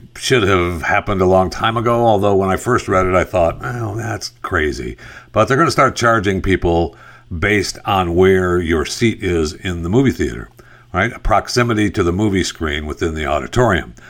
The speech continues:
So they'll get, put seats in value sightline, standard sightline, and preferred sightline sections. Standard sightline seats will be the most common in auditoriums and available for the traditional cost of a movie ticket. Patrons will pay less for front row seats,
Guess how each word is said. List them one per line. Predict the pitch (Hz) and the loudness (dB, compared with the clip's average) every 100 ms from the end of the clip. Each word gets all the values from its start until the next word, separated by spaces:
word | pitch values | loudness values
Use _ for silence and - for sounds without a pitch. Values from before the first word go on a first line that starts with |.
| - - | -20 -18
So | - - 101 92 87 | -8 0 2 4 2
they'll | 90 87 | 2 2
get, | 90 95 | 0 0
put | 117 113 | 0 -2
seats | - 104 85 101 | 0 0 2 0
in | 87 80 | 0 -2
value | 78 95 104 95 92 | 2 2 4 2 2
sightline, | 82 - 95 95 95 90 87 87 | 0 0 0 0 0 0 0 -2
standard | 78 - 92 87 87 73 | -4 -2 0 2 0 0
sightline, | - 90 85 87 82 85 | 2 2 2 0 2 0
and | - 87 73 | -2 -2 -4
preferred | - 85 - 120 110 87 82 | -2 -2 0 0 2 2 0
sightline | - - 87 - 82 76 69 | -6 0 0 0 -2 -2 -4
sections. | - 139 - 78 71 71 - - - - | -2 -2 -2 -6 -8 -10 -18 -20 -18 -6
Standard | - 135 120 92 | 0 0 0 0
sightline | 107 101 127 85 | 0 2 2 2
seats | - 87 - | 2 0 2
will | 85 | 2
be | 87 | 2
the | 80 | 2
most | 82 73 - | -2 -6 -4
common | 107 101 95 | -2 0 -2
in | 90 | 0
auditoriums | 87 85 101 101 95 87 | 2 0 0 0 0 0
and | 82 | 0
available | 85 87 82 82 | 0 0 0 -2
for | - 82 | 0 -2
the | 76 | -2
traditional | - 73 80 - 76 | -4 -4 -4 -4 -8
cost | - 73 62 - | -4 -4 -4 -6
of | |
a | 85 | 0
movie | 120 131 95 | 2 4 2
ticket. | 85 - - - - - - | 0 -4 -12 -16 -18 -18 -10
Patrons | 92 85 73 78 | -6 -4 -4 -6
will | |
pay | 73 82 | -4 -4
less | 71 85 110 117 120 - | -2 2 4 4 2 -4
for | 95 80 | -4 -4
front | - 101 101 | 0 -2 0
row | 98 85 | -2 -2
seats, | 78 - 95 107 - | -2 0 0 0 -6